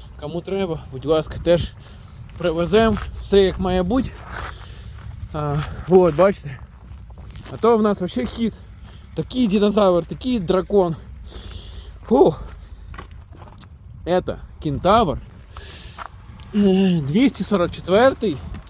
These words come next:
В Р дробь десять. Тут, казалось би, теж корч, все, ну, дивіться, які тут чулки. На мостові лоба. А?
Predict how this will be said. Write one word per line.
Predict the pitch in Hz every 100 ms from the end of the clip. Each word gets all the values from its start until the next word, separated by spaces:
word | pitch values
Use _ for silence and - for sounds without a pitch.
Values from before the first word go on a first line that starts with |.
| - - - - -
В | 123 156
Р | 196 170 190 269 208 147
дробь | - 156 156 214 226 - - -
десять. | 202 185 - - - - - - - - - - - - - - -
Тут, | 269 320 -
казалось | 240 240 247 226
би, | 220
теж | 226 214
корч, | - - 294 294 254
все, | - - 226 240
ну, | 208 208
дивіться, | 202 214 - 196
які | 190 202
тут | 208 -
чулки. | 220 - 208 156 - - - - - - - - _ _
На | 294 294
мостові | 302 285 - 285 262 254 233 - - - -
лоба. | 277 277 277 262 233 202 160 - - - - - - - -
А? | 214 269 349